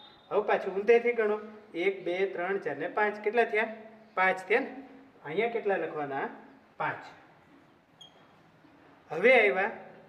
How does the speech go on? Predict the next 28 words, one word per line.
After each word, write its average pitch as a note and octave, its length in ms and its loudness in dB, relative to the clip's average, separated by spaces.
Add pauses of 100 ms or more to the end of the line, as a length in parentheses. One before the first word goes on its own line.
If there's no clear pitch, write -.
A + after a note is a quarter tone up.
પાંચ A#3 440 4
અને F#3 220 -8
એક. F#3+ 460 -4
હવે F#3+ 80 -4
દશકનો B3+ 480 2
વારો. B2 220 -4 (720)
પાંચ, A3 260 2 (460)
એક, G#3+ 360 4
બે, E3 220 4
ત્રણ, F#3 580 -4
ચાર, C3+ 280 -2
પાંચ. E3+ 400 2 (960)
પછી A#3+ 220 -2
આ A#3+ 40 6
એક A#3+ 360 4
છે, C4 100 -6
ઈ B3 220 0
એક A#3 240 4
અહીંયા. G#3 260 2 (1700)
હવે G3+ 220 4
જુઓ, G#3+ 180 2
એક, G3 500 2
બે, E3 260 2
ત્રણ, F#3 720 -4
ચાર, F3+ 540 2
પાંચ F3 520 -2
અને D#3+ 220 -4
છ. G3+ 160 -10